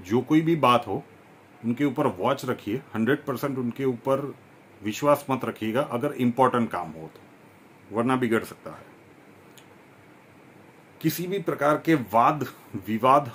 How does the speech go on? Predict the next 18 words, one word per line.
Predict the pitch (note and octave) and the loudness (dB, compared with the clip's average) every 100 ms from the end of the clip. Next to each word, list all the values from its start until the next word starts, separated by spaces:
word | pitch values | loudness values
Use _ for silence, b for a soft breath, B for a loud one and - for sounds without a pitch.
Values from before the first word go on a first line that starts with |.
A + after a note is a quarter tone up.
| - | -10
और | A2 G#2+ | -8 -6
झगड़ों | - F#2+ G2+ A2 | -8 -8 -4 -4
से | A#2+ | -4
बचें। | F2+ E2 E2+ - - B B B B B B B - - - - - - - - - - - - | -8 -14 -18 -20 -20 B B B B B B B -20 -20 -20 -20 -20 -20 -20 -20 -20 -20 -16 -10
बहुत | B2 C#3+ | -6 -2
ही | D3 | -2
simple | C#3+ B2 A#2 | -2 -2 -2
logic | G2+ E2 - | -4 -6 -12
है, | - - - - - - - - - - - | -20 -20 -20 -20 -20 -20 -20 -20 -20 -20 -6
कल | A#2 | -6
की | A#2 | -4
prediction | B2 A#2 A#2 A2+ A#2+ | -6 -4 -4 -4 -6
की | A#2 | -6
तरह | A#2 A2+ | -6 -6
कुछ | A2+ G#2 - | -6 -8 -10
भारी | F2+ F#2+ G#2 | -10 -6 -2
नहीं | A#2 F#2+ | -2 -4
है, | D#2+ | -10